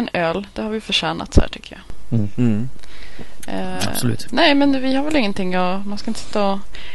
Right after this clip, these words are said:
Speaker 2: Jo, bilen går bra, bla, bla, bla. Vi har väl ingenting att säga, så då kör vi väl bara, eller?
Speaker 3: Ja.
Speaker 1: Ja, lika bra.
Speaker 2: Mm.
Speaker 3: Ja. Kanske ska nämna någonting, eh, innan vi drar igång här bara, Henrik. Det var väl någon, eh,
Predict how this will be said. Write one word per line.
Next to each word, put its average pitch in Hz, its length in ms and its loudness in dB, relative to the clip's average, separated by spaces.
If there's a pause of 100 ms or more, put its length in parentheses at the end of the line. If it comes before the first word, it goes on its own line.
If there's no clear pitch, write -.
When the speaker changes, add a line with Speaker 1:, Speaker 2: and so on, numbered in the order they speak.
(160)
Speaker 2:
Jo, 247 440 2
bilen 247 400 4
går 254 120 2
bra, 226 320 6
bla, 220 220 6
bla, 226 80 2
bla. 220 300 4
Vi 226 100 4
har 262 80 6
väl 269 100 4
ingenting 233 260 2
att 123 60 0
säga, 196 260 4
så - 100 0
då 113 60 0
kör - 380 2
vi 170 120 0
väl 170 80 4
bara, - 260 2
eller? 196 200 2 (220)
Speaker 3:
Ja. 175 300 10 (760)
Speaker 1:
Ja, - 180 2 (140)
lika 135 280 4
bra. 131 140 2 (160)
Speaker 2:
Mm. 226 120 6
Speaker 3:
Ja. - 140 8 (300)
Kanske 165 200 6
ska 175 100 8
nämna 170 220 10
någonting, 165 480 8
eh, 120 440 8 (200)
innan 120 240 4
vi 117 160 8
drar 120 300 8
igång 131 280 8
här 117 80 8
bara, 104 220 8
Henrik. 101 420 4
Det 127 60 2
var 123 120 6
väl 123 120 4
någon, 120 300 4
eh, 107 440 6